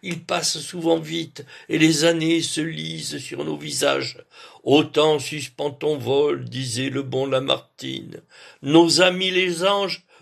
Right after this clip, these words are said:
eux, n'ont pas de montre ni d'horloge, ils sont dans l'éternité. Un peu plus loin, page quarante.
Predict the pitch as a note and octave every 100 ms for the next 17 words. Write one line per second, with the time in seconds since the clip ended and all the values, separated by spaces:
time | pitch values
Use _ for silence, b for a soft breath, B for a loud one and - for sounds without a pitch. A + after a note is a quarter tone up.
0 | - A#3+ A#3+ B B E3 G3+ G3+ G#3+ G#3+
1 | G#3+ G#3+ A3 B3+ A3+ - F3+ F3+ B B
2 | F3 G#3 G3 C3+ G3+ D3+ E3 G#3 F#3+ B2+
3 | C3+ b b b D#3 D3 B2 - F3+ F3+
4 | F3 b - A2+ C3+ A#2 A2+ C#3+ C#3 D#3+
5 | A#2+ B2 A#2 A#2 F#2+ F2+ _ _ _ _
6 | _ b b b b - C3 D3 C#3 C#3
7 | B2 A#2 C#3+ F#3 F3+ b b b _ D3
8 | D3+ A#2+ A2+ - C#3+ C#3 C3 A#2+ -